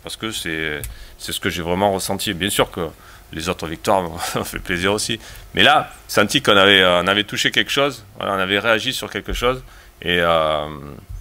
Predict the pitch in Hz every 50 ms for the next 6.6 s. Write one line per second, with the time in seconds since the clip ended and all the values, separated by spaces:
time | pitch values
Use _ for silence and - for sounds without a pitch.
0 | - - - - - - - - - - - - - - 78 78 80 78 78 78
1 | 78 78 78 78 78 - - 87 85 80 78 78 78 - - 87 85 78 - -
2 | 90 85 - - - 76 95 101 - - 113 104 104 104 - - 107 - - 113
3 | 107 92 104 95 101 120 131 117 101 101 95 80 82 87 107 107 87 73 73 78
4 | 90 104 107 101 87 90 85 - 98 92 - 82 - 90 85 - - 127 135 131
5 | - - - - - - - - - - 85 92 110 104 90 - 87 90 90 85
6 | - 92 85 85 80 76 - - 120 110 85 78